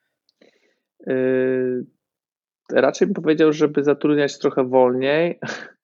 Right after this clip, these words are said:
<laughs> ale żeby zwalniać szybko, zgadzam się z tym twierdzeniem, natomiast, yy, to nie jest coś, co przychodzi mi łatwo czy naszej organizacji, no bo są to jednak często trudne decyzje.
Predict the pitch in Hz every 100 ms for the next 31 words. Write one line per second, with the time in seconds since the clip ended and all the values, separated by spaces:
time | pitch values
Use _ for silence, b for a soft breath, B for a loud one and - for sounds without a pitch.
0 | _ _ - - - - - 139 135 131
1 | 127 131 127 135 135 127 - 135 - 127
2 | 127 123 123 120 123 - 123 - 127 120
3 | 123 135 143 135 135 131 123 123 - _
4 | b b b _ - 123 120 120 120 120
5 | 139 135 131 131 131 123 127 - 135 135
6 | 120 120 120 120 117 120 - 120 - -
7 | 117 113 113 117 - 113 117 117 113 113
8 | - 135 151 165 b b _ - 123 127
9 | 135 127 127 127 131 127 127 - - -
10 | - 131 123 120 123 117 _ _ _ _
11 | _ _ 123 120 120 - 123 - 131 123
12 | 117 117 - 113 120 135